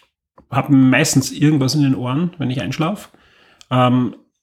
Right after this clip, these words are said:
in den letzten Jahren nicht immer einen Podcast, äh, nicht immer ein Hörspiel, sondern manchmal halt auch schon Podcasts, ja, das, das hat sich ein bisschen hineingeschlichen,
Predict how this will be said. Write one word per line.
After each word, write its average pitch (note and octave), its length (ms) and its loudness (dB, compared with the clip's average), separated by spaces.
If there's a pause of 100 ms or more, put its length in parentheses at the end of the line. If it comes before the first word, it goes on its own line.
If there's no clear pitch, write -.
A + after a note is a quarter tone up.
(460)
in D#3+ 100 2
den D#3 80 6
letzten D#3 280 2
Jahren C#3+ 240 2
nicht D3 160 0
immer E3 220 0
einen C#3+ 160 0
Podcast, D#3+ 480 -4
äh, D3+ 140 4
nicht D3+ 160 0
immer D#3+ 120 0
ein C#3+ 180 4
Hörspiel, D3 320 0
sondern C3+ 240 0
manchmal C3 140 2
halt C3 180 -4
auch - 40 -16
schon - 180 -6
Podcasts, F#3 540 -4
ja, D#3 160 0
das, D#3 160 -4
das - 200 -4
hat C#3+ 120 0
sich C#3 120 -2
ein C#3 80 4
bisschen B2+ 200 0
hineingeschlichen, D3 720 2